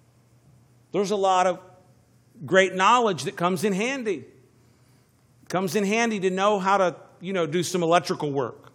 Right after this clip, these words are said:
<laughs> Comes in, I don't have any idea about that. And, you know, you open it up, it's just a bunch of wires that fall out. I don't know anything about that.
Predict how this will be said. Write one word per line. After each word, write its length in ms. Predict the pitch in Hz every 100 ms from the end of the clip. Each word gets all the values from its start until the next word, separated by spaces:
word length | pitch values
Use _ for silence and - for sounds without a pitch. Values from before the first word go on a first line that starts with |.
| - -
<laughs> 1400 | - - - - - - - - - - - - - -
Comes 220 | 175 175
in, 80 | 214
I 180 | 156 175
don't 180 | 170 143
have 200 | 147 156
any 240 | 170 170
idea 360 | 160 156 170 143
about 300 | 131 107 110
that. 220 | 92 101
And, 100 | 117
you 80 | 127
know, 80 |
you 140 | 123 131
open 240 | 143 151
it 80 | 139
up, 240 | 151 156
it's 80 | 127
just 160 | 147 143
a 40 |
bunch 220 | 127 151
of 80 | 143
wires 460 | 151 156 143 131 104
that 100 | 117
fall 240 | 120 107
out. 180 | 95 82
I 140 | 98
don't 180 | 113 123
know 160 | 120 117
anything 380 | 135 135 139 131
about 300 | 120 107 95
that. 160 | 92